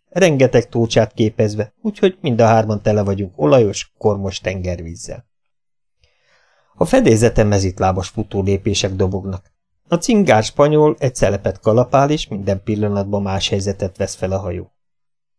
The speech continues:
A sziréna már egy másodpercig se hagyja abba a búgást, és valahol a gőz újra kitör sziszegve, mire a spanyol üvöltve vágja oda a szerszámait.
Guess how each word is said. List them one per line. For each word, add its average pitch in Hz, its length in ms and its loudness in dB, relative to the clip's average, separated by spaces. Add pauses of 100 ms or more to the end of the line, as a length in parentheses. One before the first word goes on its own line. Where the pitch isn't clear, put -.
(120)
A - 60 -4
sziréna 175 440 4
már 151 200 4
egy 147 100 4
másodpercig 110 720 -4
se - 140 -2
hagyja 104 400 -2
abba 101 180 -4
a 101 40 -2
búgást, 110 540 -4 (240)
és - 180 -2
valahol 156 420 4
a 135 80 4
gőz 135 360 2
újra 117 300 0
kitör 101 360 -4
sziszegve, 101 560 -4 (240)
mire 180 180 4
a 175 60 6
spanyol 175 500 2
üvöltve 110 480 2
vágja 101 380 0
oda 101 180 0
a 95 60 -2
szerszámait. 92 720 -6